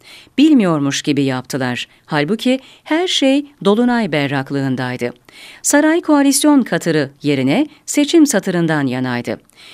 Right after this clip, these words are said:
İstikşafi görüşmeler müsamere kabilindendi. Herkes rolünün hakkını verdi. Seyircilerden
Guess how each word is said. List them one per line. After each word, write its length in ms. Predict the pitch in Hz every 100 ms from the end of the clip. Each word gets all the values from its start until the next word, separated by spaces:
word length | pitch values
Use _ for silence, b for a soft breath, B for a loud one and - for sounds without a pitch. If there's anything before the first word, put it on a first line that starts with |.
| B
İstikşafi 680 | B - 214 214 214 214 240
görüşmeler 600 | 202 190 190 202 190 247
müsamere 600 | 277 247 262 247 240 247 226
kabilindendi. 840 | 156 139 135 131 131 123 117 127 B B B B
Herkes 580 | 294 330 - 233 254 - b b
rolünün 380 | 196 220 233 247
hakkını 520 | 233 202 202 196 170
verdi. 380 | 135 123 120 123 - B B B
Seyircilerden 920 | - 180 180 180 175 165 185 269